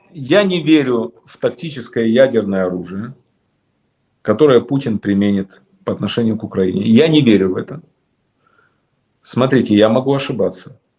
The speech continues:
Я говорю, верю или не верю. Не знаю или не знаю, а верю или не верю. Теперь что я знаю? Я знаю, что Запад и Китай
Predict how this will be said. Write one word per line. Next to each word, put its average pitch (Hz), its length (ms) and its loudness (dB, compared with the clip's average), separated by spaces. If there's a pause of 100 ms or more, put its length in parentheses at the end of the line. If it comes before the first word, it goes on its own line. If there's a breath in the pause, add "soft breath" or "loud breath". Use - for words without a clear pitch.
(340)
Я 113 220 0
говорю, 117 320 2
верю 170 360 2
или 127 220 -6
не 131 160 -2
верю. 95 300 0
Не 123 180 2
знаю 156 400 2
или 135 200 4
не 113 120 0
знаю, 92 400 -6
а 104 80 -4
верю 151 360 -6
или 135 100 -14
не 113 160 -18
верю. 85 260 -20 (720)
Теперь - 240 0
что 185 240 2
я 180 100 6
знаю? 95 440 -4 (840)
Я 117 200 0
знаю, 156 260 0
что - 180 -8
Запад 151 480 0
и 165 120 -14
Китай - 520 -6